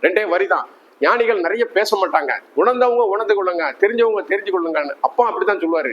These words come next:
"உற்றாரும் இல்லை, உறவாரும் இல்லை, இங்கு உன்னை அன்றி மற்றாரும் என்னை வளர்ப்பதுண்டோ மறை தன்னை மிக, கற்றாலும் பாவம்,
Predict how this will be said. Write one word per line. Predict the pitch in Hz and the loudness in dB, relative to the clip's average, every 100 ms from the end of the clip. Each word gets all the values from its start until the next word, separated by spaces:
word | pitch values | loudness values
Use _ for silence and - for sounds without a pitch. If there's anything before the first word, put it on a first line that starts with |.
| - _ _ _ _ | -8 _ _ _ _
"உற்றாரும் | 143 - 208 220 226 196 | -6 2 4 4 2 0
இல்லை, | 208 208 202 165 160 | 0 0 0 -4 0
உறவாரும் | 175 208 208 208 190 170 | 2 4 2 0 -2 -4
இல்லை, | 190 190 175 160 | -2 -2 -2 -4
இங்கு | 208 180 | -4 -2
உன்னை | 208 220 202 | 0 0 0
அன்றி | 196 196 143 - _ _ _ _ 135 | -2 -4 -6 -10 _ _ _ _ -2
மற்றாரும் | 151 - 208 220 220 190 | 0 2 2 2 0 -2
என்னை | 214 214 180 | 0 -2 2
வளர்ப்பதுண்டோ | 170 220 - 208 190 185 196 170 | 0 2 2 2 2 2 2 2
மறை | 180 180 165 | 0 0 0
தன்னை | 185 185 | 0 0
மிக, | 175 196 165 - - _ - | -2 -2 -2 -6 -18 _ -2
கற்றாலும் | 143 - 208 226 233 - | 0 4 2 2 0 2
பாவம், | 190 214 214 | 2 2 0